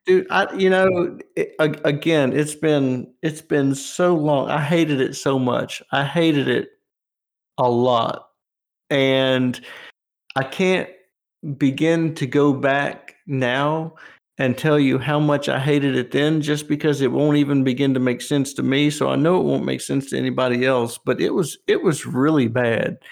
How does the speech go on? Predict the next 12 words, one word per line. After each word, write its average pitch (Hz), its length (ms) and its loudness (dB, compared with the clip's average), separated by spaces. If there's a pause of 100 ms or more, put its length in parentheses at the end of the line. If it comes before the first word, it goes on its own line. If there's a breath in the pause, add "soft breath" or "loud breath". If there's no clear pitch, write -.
(580 loud breath)
And, 120 640 0
um, 113 420 -2 (380)
I 139 80 -2
did 175 320 0
finally, 156 320 0
we, 131 180 0
we 123 300 -4
got 139 180 0
everything 151 340 0
all 139 180 0
set 139 260 0
up, - 340 -2